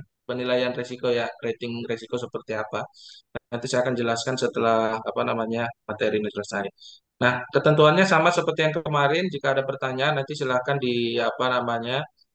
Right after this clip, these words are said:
eh, dicatat dulu, nanti ditanyakan pada saat sesi tanya jawab.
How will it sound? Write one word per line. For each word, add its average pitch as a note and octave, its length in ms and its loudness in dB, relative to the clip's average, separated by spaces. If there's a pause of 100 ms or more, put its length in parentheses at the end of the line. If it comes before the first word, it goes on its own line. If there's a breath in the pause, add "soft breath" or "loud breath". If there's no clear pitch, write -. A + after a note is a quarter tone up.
(200)
eh, A#2 240 2
dicatat A2+ 480 -2
dulu, B2+ 460 2
nanti B2 260 0
ditanyakan A#2+ 720 0
pada A#2 180 0
saat A#2 300 0
sesi A2+ 560 -4
tanya A#2 240 -2
jawab. A2+ 420 2